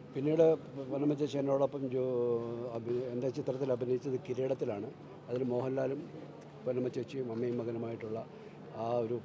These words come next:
കോമ്പിനേഷനിൽ പിന്നീട് അനവധിയായ എൻ്റെ സിനിമകളിൽ ഭരതത്തിലായാലും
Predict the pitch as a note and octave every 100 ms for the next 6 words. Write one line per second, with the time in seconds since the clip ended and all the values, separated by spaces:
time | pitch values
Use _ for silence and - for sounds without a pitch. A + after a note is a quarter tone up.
0 | - B2 A2+ A#2 A#2 - A#2+ B2 F#3+ -
1 | - - C#3+ D3 D#3 D#3 - - C3 C#3+
2 | D#3+ D#3+ D3+ C3 B2+ - A#2+ A#2 G2+ G2+
3 | G2 G#2+ A#2 A2+ A2+ A2 G#2+ B2+ - -